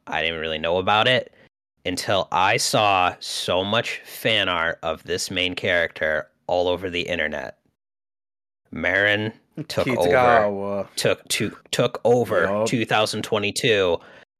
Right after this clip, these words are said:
Speaker 1: And if anybody watches, like, Anime Trending, their polls, this show swept, like, eight categories. I don't know how, but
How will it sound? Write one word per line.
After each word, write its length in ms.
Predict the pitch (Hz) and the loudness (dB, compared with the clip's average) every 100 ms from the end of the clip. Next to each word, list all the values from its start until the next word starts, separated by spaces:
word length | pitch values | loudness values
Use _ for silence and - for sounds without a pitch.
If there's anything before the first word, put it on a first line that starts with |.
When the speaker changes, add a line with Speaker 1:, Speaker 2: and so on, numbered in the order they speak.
| _ - | _ -4
Speaker 1:
And 100 | 98 | 0
if 120 | 90 - | 0 0
anybody 420 | 110 113 127 127 | -2 2 2 2
watches, 580 | 98 95 107 - 113 98 | 2 2 2 0 -4 0
like, 280 | 104 90 - | 0 0 0
Anime 360 | 101 107 101 | 0 2 0
Trending, 640 | 92 - 95 104 113 117 120 - | 0 0 0 2 0 0 -6 0
their 180 | 98 92 _ | 0 0 _
polls, 600 | - 101 107 139 143 - _ _ _ | 2 4 4 4 0 -4 _ _ _
this 200 | 87 107 | -2 0
show 320 | - 165 143 | 2 4 4
swept, 720 | 101 - - 104 98 90 - - | 2 -4 -6 -2 0 0 -2 -4
like, 340 | 92 85 - _ _ - | -4 -4 -8 _ _ -4
eight 220 | 95 - | -4 -4
categories. 760 | - 87 80 82 76 73 78 - - | -4 -2 -2 -4 -6 -6 -8 -8 -2
I 140 | 104 | 2
don't 160 | 117 104 | 2 0
know 140 | 98 | -2
how, 500 | 85 117 80 78 - _ _ _ _ _ _ - | -2 0 0 -2 -8 _ _ _ _ _ _ -2
but 340 | 95 85 - | 2 2 0